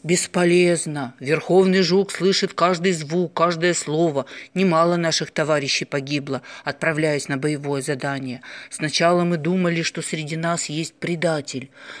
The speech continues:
Но оказывается, жук действительно слышит и знает все, о чем мы говорим». «Ну и пусть слышит», заявил весельчак и громко закричал:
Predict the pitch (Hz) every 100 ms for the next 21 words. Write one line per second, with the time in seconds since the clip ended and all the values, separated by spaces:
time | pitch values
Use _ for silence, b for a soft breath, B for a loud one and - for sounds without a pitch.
0 | B 131 135 - 170 208 185 156 147 131
1 | - 123 B B - 143 170 151 165 -
2 | - 208 240 185 170 165 - 165 190 226
3 | - - 127 - B B 160 160 175 175
4 | 175 - - - - 190 156 127 B B
5 | 143 - - 139 135 131 143 139 139 127
6 | 123 - _ _ _ _ _ _ - B
7 | B 214 254 285 - 277 254 - 247 240
8 | 202 156 120 - b b b 147 170 170
9 | 165 151 143 143 147 139 220 214 - 160
10 | 147 147 143 139 143 - 131 - 123 113